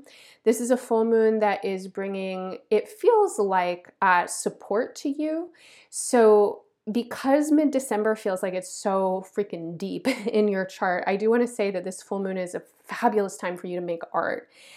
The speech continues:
and give yourself some time and space to play, express yourself creatively, whatever that means to you, writing, drawing, painting, dancing, working in a garden,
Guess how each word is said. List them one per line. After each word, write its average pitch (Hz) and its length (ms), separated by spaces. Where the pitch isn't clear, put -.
and 202 460
give 247 320
yourself 240 680
some 190 220
time 185 300
and 185 100
space 180 360
to - 120
play, 180 760
express 208 500
yourself 226 360
creatively, 247 720
whatever 190 340
that 185 220
means 247 360
to 240 120
you, 233 600
writing, 220 1000
drawing, 220 520
painting, 220 540
dancing, 208 880
working 220 320
in 233 60
a 220 80
garden, 208 500